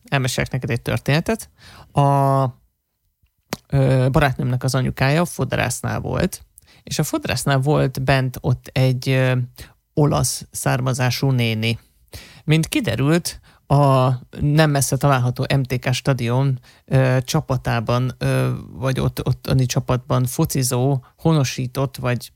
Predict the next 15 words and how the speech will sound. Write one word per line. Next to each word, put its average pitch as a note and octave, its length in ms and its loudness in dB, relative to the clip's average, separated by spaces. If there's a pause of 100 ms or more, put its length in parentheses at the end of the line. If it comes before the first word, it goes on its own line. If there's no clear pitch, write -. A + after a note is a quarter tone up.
(180)
nem B2+ 200 -2
tudom, B2 180 0
vendégként B2 680 0
játszó B2+ 500 0
olasz - 520 -2 (220)
fo-, C#3+ 300 -2
ö, C3+ 180 -2
sportolónak A#2+ 1040 -4 (320)
az C3 120 2
anyukája. A#2+ 800 0 (1080)
És D#3 380 2
ő E3 120 2
nem F3+ 160 2
tud D#3 160 -2
magyarul, D3+ 680 0